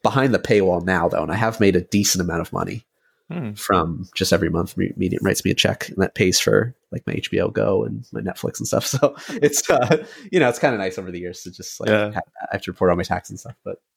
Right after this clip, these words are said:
Speaker 1: yeah, it's, it's bizarre. I could talk about it for hours, the responses and how I feel about it and all that. But I don't know. I'm not embarrassed by it. A lot of people, I would say I'm most well known for that, probably in, in the scheme of the internet.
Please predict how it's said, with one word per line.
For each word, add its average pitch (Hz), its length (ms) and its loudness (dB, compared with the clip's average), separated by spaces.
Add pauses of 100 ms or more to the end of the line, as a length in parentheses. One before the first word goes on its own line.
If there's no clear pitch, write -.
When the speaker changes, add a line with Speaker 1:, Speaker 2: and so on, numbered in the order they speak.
Speaker 1:
yeah, 135 340 6
it's, - 160 0
it's 147 180 4
bizarre. 110 520 4
I 117 100 4
could 107 320 2
talk 107 220 0
about 98 180 4
it 92 200 0
for - 220 2
hours, 98 640 4
the 98 180 2
responses 95 680 0
and 90 300 -8 (200)
how 98 140 2
I 95 40 0
feel 95 240 2
about 95 200 2
it 95 60 2
and 92 80 -2
all 95 80 0
that. 95 180 -2
But - 200 0 (500)
I 127 80 2
don't 101 100 -2
know. - 60 -8 (240)
I'm 147 100 2
not 170 140 4
embarrassed 123 360 4
by 123 180 8
it. 120 200 6
A 120 60 6
lot 127 260 6
of 175 80 2
people, 170 420 4
I 139 100 6
would 147 120 4
say 147 140 6
I'm 123 160 0
most 131 340 4
well 135 220 4
known 117 240 0
for 117 180 0
that, 101 460 0
probably 127 420 -2
in, 104 140 -4 (180)
in 104 120 -6
the 98 60 -6
scheme 107 360 -4
of 101 80 -2
the 101 80 -6
internet. 120 680 -4